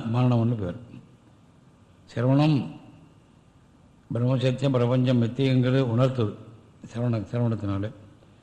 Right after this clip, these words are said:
இப்போ பிரிச்சுக்கிறது மரணத்தினால. அப்படி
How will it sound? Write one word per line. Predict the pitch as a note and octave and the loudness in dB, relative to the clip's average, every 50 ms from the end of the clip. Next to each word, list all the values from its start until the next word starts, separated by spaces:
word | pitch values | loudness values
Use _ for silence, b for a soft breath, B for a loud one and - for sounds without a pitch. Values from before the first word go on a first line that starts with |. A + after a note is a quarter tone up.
| b b b _ | b b b _
இப்போ | - B2+ B2 C3+ B2+ - | -12 -6 -6 -6 -2 0
பிரிச்சுக்கிறது | C#3 D3+ D#3+ C#3+ - - F#2+ - - - - - - - - - - - - - - - _ - A2 | 0 0 0 0 -2 -6 -10 -12 -16 -20 -20 -20 -20 -20 -20 -20 -20 -20 -20 -20 -20 -20 _ -6 -2
மரணத்தினால. | A2+ B2 B2 B2+ A#2+ F#2+ G2 G2 F#2+ F2+ F2+ - - - - - - - - - - - _ _ - - - | 0 2 4 2 2 0 -2 -4 -6 -6 -8 -12 -16 -20 -20 -20 -20 -20 -20 -20 -20 -20 _ _ -18 -10 -8
அப்படி | C3 C#3+ D3+ | -6 -2 0